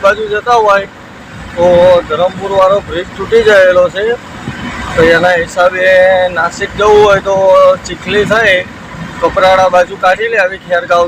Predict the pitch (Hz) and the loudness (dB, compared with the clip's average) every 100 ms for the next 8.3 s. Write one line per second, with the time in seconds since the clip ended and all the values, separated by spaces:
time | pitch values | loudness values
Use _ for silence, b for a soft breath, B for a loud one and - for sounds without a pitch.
0 | 165 170 190 233 - - - - - - | -2 -4 -2 -4 -4 -8 -10 -8 -8 -6
1 | - - 151 156 160 160 165 170 175 180 | -2 0 0 0 0 0 0 -4 -4 0
2 | 175 180 151 175 - 175 190 185 190 208 | 2 2 -2 -12 -12 -10 -4 -2 0 0
3 | 208 165 165 170 165 160 170 - 185 180 | 0 0 0 -2 -4 -8 -8 -2 2 2
4 | 175 175 180 175 175 160 175 170 175 202 | 2 0 0 0 -2 -6 -12 -4 0 0
5 | 190 185 156 156 170 170 165 151 160 156 | -2 -2 0 0 -2 -2 -2 0 -2 0
6 | 165 208 - - - - - - - - | 0 0 -4 -18 -18 -16 -16 -14 -14 -10
7 | - 156 156 160 165 156 147 160 175 185 | -6 -2 0 2 0 0 0 2 2 2
8 | 208 208 175 | 0 0 -2